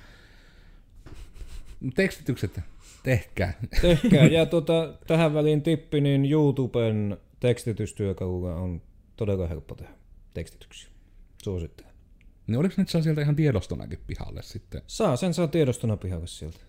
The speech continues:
Speaker 2: Ja se on ihan tosi kätevä.
Speaker 1: Mä oon ite käyttänyt sitä myös jonkun verran ja voin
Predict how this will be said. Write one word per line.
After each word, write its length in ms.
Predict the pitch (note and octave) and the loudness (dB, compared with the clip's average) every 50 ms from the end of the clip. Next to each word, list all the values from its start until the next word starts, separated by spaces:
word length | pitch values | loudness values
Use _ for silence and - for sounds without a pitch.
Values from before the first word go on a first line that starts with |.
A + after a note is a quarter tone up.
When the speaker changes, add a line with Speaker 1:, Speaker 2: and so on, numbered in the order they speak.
| - - - - | -20 -20 -16 -10
Speaker 2:
Ja 60 | - B2 | -4 0
se 140 | C#3 D#3 | 2 4
on 360 | D3+ D3+ D#3 D#3+ D#3 - - - - - - - - | 4 2 2 -2 -4 -6 -10 -16 -20 -20 -20 -14 -4
ihan 280 | D3+ D3+ C3+ C#3+ C3+ B2 | 0 2 2 2 2 2
tosi 240 | C#3 A#2+ B2 B2 - | 0 0 0 0 0
kätevä. 240 | G#2+ F2 F#2+ F2+ | -2 -2 -2 -2
Speaker 1:
Mä 760 | E2 E2+ - - - - - - - - - - - - - A2+ | -4 -6 -10 -14 -20 -20 -20 -20 -20 -20 -20 -20 -10 -4 0 2
oon 80 | B2 | 2
ite 180 | C3+ B2+ B2+ A2 | 2 2 2 0
käyttänyt 460 | - - G2 G2 - - G2 F#2+ F2 | 2 2 2 2 2 0 -2 -2 -2
sitä 140 | - - G2+ | -2 0 0
myös 180 | G2+ G2+ G2 | 2 2 2
jonkun 360 | G#2 G2+ G2+ G2 F2+ F2 E2+ - | 2 2 2 0 -2 -4 -6 -8
verran 260 | E2 E2 F2 F2 E2+ | -8 -6 -6 -4 -4
ja 120 | F2+ F#2 | -2 2
voin 300 | G#2 G#2 G2+ G2+ F#2+ - | 4 4 4 4 2 -2